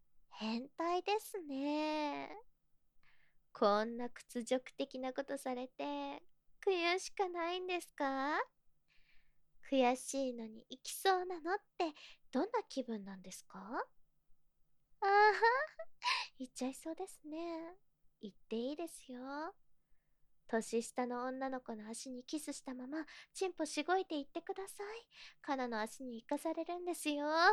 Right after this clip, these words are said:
ほら、行け。行け。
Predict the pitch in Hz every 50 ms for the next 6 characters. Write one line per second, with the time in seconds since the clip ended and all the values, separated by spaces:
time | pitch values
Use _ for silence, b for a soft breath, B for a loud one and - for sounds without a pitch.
0 | 427 403 349 320 320 339 330 302 311 302 277 233 247 - - - 311 349 - -
1 | - 427 381 392 508 539 554 - - - B 960 960 960 906 831 698 523 349 262
2 | B B - _ - 196 208 208 202 - - 262 226